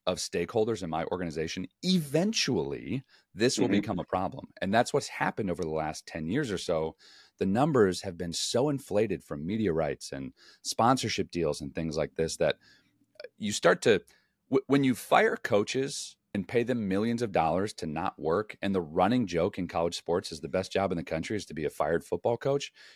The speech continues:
Speaker 1: you're gonna
Speaker 2: Yep.
Speaker 1: start to hear some questions about, like, "Wait, how is there this much money in here, but we're still leaning on the fact that the kids don't deserve it," when the kids are twenty-two years old,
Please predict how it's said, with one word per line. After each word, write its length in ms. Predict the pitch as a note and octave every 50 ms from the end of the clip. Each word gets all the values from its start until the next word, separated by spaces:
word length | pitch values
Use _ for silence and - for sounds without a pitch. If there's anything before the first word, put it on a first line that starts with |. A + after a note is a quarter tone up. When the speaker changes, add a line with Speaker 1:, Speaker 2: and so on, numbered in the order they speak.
| _
Speaker 1:
you're 140 | _ A2+ C#3+
gonna 160 | C3 D#3+ F3
Speaker 2:
Yep. 80 | - -
Speaker 1:
start 320 | - - D#3 D#3 D#3 - -
to 100 | C#3+ C3+
hear 280 | A#2 - - C#3+ D3
some 200 | D3 - - -
questions 460 | - - - A2 G#2+ A2 - D#3 D3 A#2+
about, 260 | A2 A2 G#2 - -
like, 180 | F#2 - -
"Wait, 200 | - A#2+ A#2 -
how 260 | - - - - F4+ G4
is 100 | F4 C4+
there 160 | - C3+ B2+
this 260 | G#2+ C3 D3 - -
much 240 | C#3 C3+ B2+ - -
money 320 | F#2 G2 G#2 B2 B2+ G2+
in 80 | E2 D#2
here, 360 | D2+ D#2+ D2+ C#2 C#2 C#2+ - _ - - - _ _ _ _ -
but 160 | A2+ A#2+ -
we're 120 | A2+ A#2+ A#2
still 520 | - - - - - C#3 C#3+ D3+ B2+ G2+
leaning 420 | G2 G2 G2+ A2 A#2+ C3+ C3+ C3 B2
on 160 | G#2 G2 F#2+
the 80 | F#2
fact 380 | F2+ - - G#2+ G2 G2 - -
that 180 | - F2 E2+ - E2
the 100 | E2+ E2
kids 400 | - - - G2+ G2+ G2+ G2 F#2
don't 380 | - G2 F2+ F2 E2 - - -
deserve 540 | - E2 C#2+ C2 B1 C2+ B1+ C#2+ F2 G#2 C3+
it," 200 | E3+ G3 - _ _ - - - - - _ _
when 340 | F#2+ F#2+ F#2+ F#2 F2+ F2 - _ _
the 160 | - F#2+ G#2+
kids 640 | G#2 - - - D3 E3 G#2 E2+ B2+ C3+ - - - - _ _ _ _
are 280 | F2+ F#2 F2+ F2+ F2+ - _ -
twenty-two 480 | - - G2 A2 A#2 G#2 - A#2 A#2+
years 240 | B2 B2 B2+ B2+ G#2+
old, 340 | G#2+ G#2+ B2 C3 C#3+ C#3+